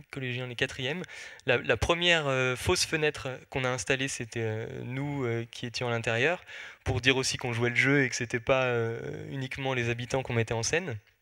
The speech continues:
Et puis, euh, donc, le fait que ce soit dans, dans la rue, euh, ben, a créé, euh, un certain nombre de réactions. Puis, étant donné qu'on était tout près de cette affiche en particulier, euh, ben, on récoltait les réactions très vite. Et puis, donc, c'est,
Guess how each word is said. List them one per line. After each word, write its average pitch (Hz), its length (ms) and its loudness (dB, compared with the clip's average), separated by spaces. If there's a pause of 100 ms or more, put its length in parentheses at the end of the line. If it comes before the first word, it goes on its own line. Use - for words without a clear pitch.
(1160)
Et 131 100 0
puis, 156 340 4
euh, 135 120 8
donc, 135 220 -4
le 139 160 0
fait - 240 4
que 139 100 -6
ce 135 100 -4
soit 143 180 4
dans, 127 300 -2
dans 123 100 0
la 123 140 4
rue, 151 260 4
euh, 120 240 2 (440)
ben, 123 280 2
a 131 80 0
créé, 143 420 6
euh, 127 420 0
un 131 60 -4
certain 127 260 -2
nombre 127 120 -2
de 123 60 4
réactions. 127 480 2
Puis, 143 260 -2
étant 156 200 -2
donné 160 220 0
qu'on 143 140 -4
était 123 200 -4
tout - 120 -4
près - 200 0
de - 60 -12
cette 127 220 -4
affiche 123 300 0
en 127 60 -4
particulier, 123 480 -4 (560)
euh, 117 500 2
ben, 123 160 2
on 123 200 0
récoltait 135 380 2
les 135 80 6
réactions 123 340 0
très 139 180 0
vite. 127 200 -8
Et 120 60 -8
puis, 120 180 -12
donc, 117 180 -6
c'est, 120 320 -4